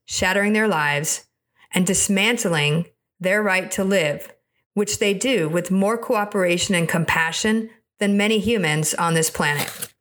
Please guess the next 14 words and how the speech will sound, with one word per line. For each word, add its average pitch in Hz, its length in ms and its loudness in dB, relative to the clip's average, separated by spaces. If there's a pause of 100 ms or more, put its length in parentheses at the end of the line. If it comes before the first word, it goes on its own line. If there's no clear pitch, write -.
(140)
And 214 160 0
that 277 160 0
doesn't 262 300 0
even 208 260 0
include 175 760 -2
the 180 80 2
sheer 120 400 0
scale 175 680 0
of 175 180 -2
the 180 80 2
maiming 202 640 2
and 180 100 0
abuse 190 560 0
hurled 156 680 -4